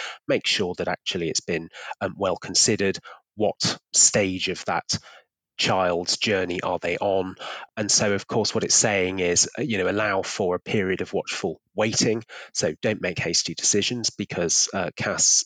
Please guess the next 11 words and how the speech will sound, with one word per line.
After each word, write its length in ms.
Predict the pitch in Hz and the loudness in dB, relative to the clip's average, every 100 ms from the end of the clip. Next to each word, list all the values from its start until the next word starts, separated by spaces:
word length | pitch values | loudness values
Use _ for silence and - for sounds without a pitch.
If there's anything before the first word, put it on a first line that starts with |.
| - | -2
uh, 220 | - 85 | -4 -2
has 220 | - 98 | -2 0
said 340 | - - 90 82 - | 4 4 2 -2 -4
that 140 | - - | -6 0
social 340 | - 85 - | 0 0 -4
transition 640 | - 82 85 - - - 73 - - - - | -6 -6 -4 -2 -2 -4 -6 -12 -12 -14 -4
is, 300 | 110 95 - - | -2 2 0 0
is 140 | 98 | -2
not 420 | 101 101 92 - | -2 -2 -2 -2
a 60 | 82 | -2
neutral 520 | 90 90 - 76 82 | -4 -10 -6 -8 -8